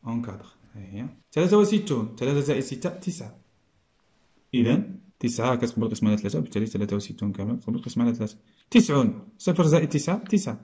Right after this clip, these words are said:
إذن كتقبل القسمة على ثلاثة. ثلاثة زائد ثمانية، إحدى عشر. إحدى عشر ما كاينش شي عدد غنضربو في ثلاثة ويعطيني إحدى عشر. إذن هادي مائة وعشرون. واحد زائد اثنان زائد صفر، ثلاثة. نعم، يمكن اعتبارها كذلك.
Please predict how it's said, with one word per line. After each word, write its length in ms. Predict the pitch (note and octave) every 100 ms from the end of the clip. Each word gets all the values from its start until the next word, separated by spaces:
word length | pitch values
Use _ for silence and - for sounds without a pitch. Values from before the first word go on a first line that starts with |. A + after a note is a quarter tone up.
| -
إذن 260 | G#2+ G#2+ G#3
كتقبل 360 | - - - A2+
القسمة 320 | A#2 A#3+ A#2+
على 100 | A#3+
ثلاثة. 220 | - - - _ _ _ _ _ _ _ _ _ -
ثلاثة 300 | F#3 A3 A3+
زائد 260 | A#3 G#3+
ثمانية، 440 | G#3 G3 G3 B3 - - -
إحدى 180 | G3 D3+
عشر. 440 | G#3 G3 E3 B2+ -
إحدى 140 | - A#2+
عشر 220 | A#2 E3
ما 80 | D3+
كاينش 240 | - D#3+
شي 80 | D3
عدد 220 | C3+ C3+
غنضربو 280 | C3 B2 B2
في 60 | A#2+
ثلاثة 200 | A#2 -
ويعطيني 200 | D#3 D#3+
إحدى 160 | D#3+
عشر. 240 | C#3+ C#3+ G#2+
إذن 180 | G#2+ A2+
هادي 240 | G#2+ B2 A2+ - - E3+
مائة 160 | A3+
وعشرون. 480 | A#3+ A3 F3+ C3+ A#2+
واحد 220 | D3 D#3+
زائد 220 | C#3+ E3
اثنان 440 | E3 E3 E3+ G#3+ A#3+ -
زائد 220 | - G3+ G3
صفر، 300 | D#3+ - -
ثلاثة. 420 | D#3+ A#2 G#2 C#3 - _ D3
نعم، 240 | A2 A#2+ - _
يمكن 180 | C#3+ A2+
اعتبارها 680 | G#2+ G#2+ A#2 G#2+ A2+ A#2+ -
كذلك. 380 | C3 A2+ G2+ -